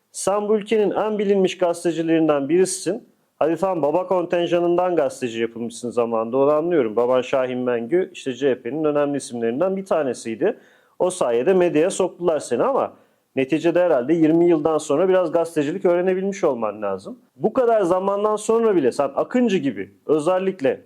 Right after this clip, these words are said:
Türkiye'nin sürekli gündeminde olan bir ihanın kamerasının nereden olduğunu bilmiyorsan, yazılımının nereden olduğunu bilmiyorsan ki Selçuk Bayraktar çıktığı her programda bas bas bağırıyor.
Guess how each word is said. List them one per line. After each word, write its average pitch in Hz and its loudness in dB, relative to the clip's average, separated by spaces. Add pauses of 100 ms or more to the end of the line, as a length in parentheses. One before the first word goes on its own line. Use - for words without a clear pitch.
Türkiye'nin 196 -2
sürekli 214 0
gündeminde 175 2
olan 185 2
bir 170 6
ihanın 165 2
kamerasının 180 0
nereden 175 0
olduğunu 165 2
bilmiyorsan, 160 -2 (460)
yazılımının 226 2
nereden 214 0
olduğunu 202 2
bilmiyorsan 202 2
ki 185 -10
Selçuk 175 -2
Bayraktar 220 2
çıktığı 202 0
her 165 -4
programda 143 0
bas 196 0
bas 185 -4
bağırıyor. 185 2